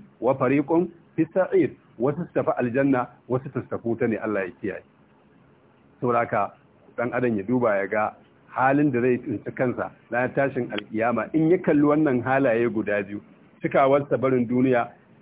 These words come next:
tashin sa filin alkiyama, wa yajtahidu, sai ya ta iya ƙoƙarinsa, an yumli asafihatahu, shine ya cika takaddun aikinsa, ya cika fayil ɗinsa, fi hayatihi, a rayuwarsa, min at-ta'ati,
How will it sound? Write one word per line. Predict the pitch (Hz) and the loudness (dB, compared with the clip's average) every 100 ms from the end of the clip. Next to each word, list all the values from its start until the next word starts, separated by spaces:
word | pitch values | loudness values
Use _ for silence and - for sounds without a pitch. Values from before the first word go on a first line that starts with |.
| - 123 127 - | -14 -10 -8 2
tashin | 156 165 147 | 2 4 0
sa | 123 | 0
filin | 113 135 143 | -2 -2 -2
alkiyama, | 131 117 117 123 170 185 113 - - 104 | -2 -4 -2 0 2 2 0 -6 -14 -2
wa | 120 | 2
yajtahidu, | 139 175 160 156 170 170 143 139 139 143 143 - - | 4 4 2 -2 2 2 2 0 0 -2 -4 -16 0
sai | 165 151 | 2 4
ya | 139 | 2
ta | - 165 | -2 4
iya | 170 170 | 6 6
ƙoƙarinsa, | 175 156 135 131 143 143 147 139 123 98 - - _ - | 4 2 2 2 2 2 2 2 -2 -2 -8 -20 _ -2
an | 139 143 143 | 2 2 4
yumli | 165 151 143 | 4 4 2
asafihatahu, | 147 135 135 120 123 120 127 117 131 98 98 - - - | 0 -2 0 -2 -2 -2 -2 0 -2 -2 -8 -12 -20 -6
shine | 139 151 131 | 0 2 2
ya | 120 120 214 | 0 -2 -4
cika | 208 185 104 - - _ - | 2 2 2 -4 -20 _ -8
takaddun | 151 143 120 143 151 | -4 -2 -2 -2 0
aikinsa, | 156 160 135 123 117 | 0 0 0 0 -2
ya | |
cika | 110 196 185 | -4 -2 -2
fayil | 143 156 160 127 | 2 2 4 2
ɗinsa, | 151 147 143 117 - _ _ _ _ | 0 0 0 -4 -4 _ _ _ _
fi | 147 180 | 2 4
hayatihi, | 175 151 156 - 131 143 135 | 6 6 4 2 0 0 2
a | 123 | 2
rayuwarsa, | 120 131 147 139 143 127 | 2 2 2 2 0 0
min | 127 127 | 0 -2
at-ta'ati, | 113 - 110 107 117 120 - 120 117 117 | -2 0 0 2 0 0 -2 -6 -4 -4